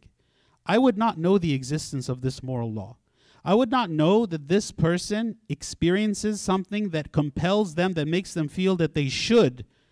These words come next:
behave in a certain way. All I would know is they behave a certain way. Sometimes they behave this way, sometimes they behave that way, and I could categorize the behavior, or maybe I could predict the behavior in some cases, but I have no sense of they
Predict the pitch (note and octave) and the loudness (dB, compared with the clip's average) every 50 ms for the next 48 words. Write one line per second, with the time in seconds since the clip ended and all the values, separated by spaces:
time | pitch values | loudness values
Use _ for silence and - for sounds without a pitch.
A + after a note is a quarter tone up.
0 | _ _ _ _ - C#3 C#3 D#3+ E3 D#3+ D3+ D3 C#3 C3+ C3 - C3+ B2 A#2 A#2+ | _ _ _ _ -8 -6 -4 -2 -2 -2 -2 -2 -2 -4 -2 -2 -4 -4 -4 -4
1 | G#2+ F2 E2+ G2+ - _ _ _ _ - D3 F#3+ A3+ B3 B3+ B3 A3+ F#3+ D#3 D#3+ | -8 -8 -8 -12 -18 _ _ _ _ 0 2 4 4 4 4 4 4 2 2 4
2 | D#3+ D#3 D#3 D3+ F3 G3+ F3+ D3 C#3+ C#3+ D3+ C#3 C#3+ C#3+ C#3 D#3+ - D3+ D#3 D#3+ | 4 6 6 6 6 4 2 -2 -4 -2 -2 -2 -2 -2 -2 -2 -2 -2 -4 -2
3 | F#3 G3+ G#3 D#3+ G#2+ G2+ - _ _ _ _ _ _ _ _ _ _ _ _ _ | -2 -2 -2 -2 -4 -6 -10 _ _ _ _ _ _ _ _ _ _ _ _ _
4 | _ _ _ - D#3+ D#3+ D#3 - D#3+ D#3 D3 C#3 C#3 C3 C3 B2 A2+ C3 A#2+ A#2+ | _ _ _ -4 -2 -2 0 0 0 0 0 0 -2 -2 -2 -2 -2 -2 -2 -2
5 | D#3 G#3 A3+ - - F#3+ E3+ D3+ - - D3+ D3+ - C#3 C3+ B2+ A#2+ A#2+ A#2 A#2+ | -2 -2 -2 0 0 0 0 0 0 -2 -4 -4 -4 -4 -4 -4 -4 -6 -6 -6
6 | - G#2+ G#2+ A#2 A2+ A2 A2+ B2 D3+ E3 C#3 D3+ D3+ D3+ D#3 E3 E3 - - - | -6 -6 -6 -6 -6 -6 -2 -2 -2 0 0 0 0 0 0 0 -2 -6 -12 -20
7 | - - - C#3+ D3 D#3 D3 D#3+ C#3 - - - F3 G3+ B3 D#4+ C#4 A#3+ G3 F3 | -18 -10 -4 -2 0 0 0 0 -2 -2 -2 0 2 2 2 2 2 4 4 4
8 | D#3+ D3+ D3+ D3+ C#3 - D#3 C#3+ C#3+ C#3+ C3 C#3 C#3 C#3 D3 D#3+ F3 G3+ G#3+ F3+ | 6 4 2 0 -2 -4 -4 -2 -2 -2 -2 0 -2 -2 0 0 2 2 2 2
9 | D3+ D#3 D#3+ D#3+ D#3+ D3 C3+ C#3 C3 - C#3 C3 - - C#3+ C3+ C3 D3+ A3 - | 2 0 0 0 0 0 0 -2 -2 -2 -4 -6 -2 -4 -4 -2 0 -2 -2 -2
10 | _ - F#3 E3 D#3 D3 C3+ C#3+ C#3 C#3 C#3 C#3+ C#3+ C#3 C3+ C3+ B2+ - C#3 C3+ | _ -6 -6 -4 -2 -2 -2 -2 -2 -2 -2 -4 -4 -4 -4 -6 -6 -6 -6 -6
11 | C3+ - C3 C3 C#3 C3+ - E3 F3+ F#3+ - - - - - _ _ - D#3 D#3 | -6 -4 -4 -6 -6 -4 -4 -6 -6 -6 -8 -14 -20 -20 -20 _ _ 2 2 4
12 | D#3+ E3 E3 E3 E3+ E3 D#3+ D#3+ D#3+ E3+ G3 A#3 C#4 C#4 C#4 - - - F#3+ G#3 | 4 4 4 2 2 0 -2 -2 0 0 2 4 4 4 2 0 -2 -6 -6 -4
13 | G#3 G3 E3 D#3+ - - - - _ D3+ D3+ D3+ D3+ D3+ C#3+ C#3 - _ _ _ | -2 -2 -4 -6 -6 -10 -16 -12 _ -2 0 2 2 2 0 -4 -10 _ _ _
14 | _ _ _ - A#2+ B2+ D3+ E3 F#3+ G#3 A3+ A#3 A#3+ A3+ | _ _ _ -20 -8 -4 -2 0 2 2 2 0 -2 -4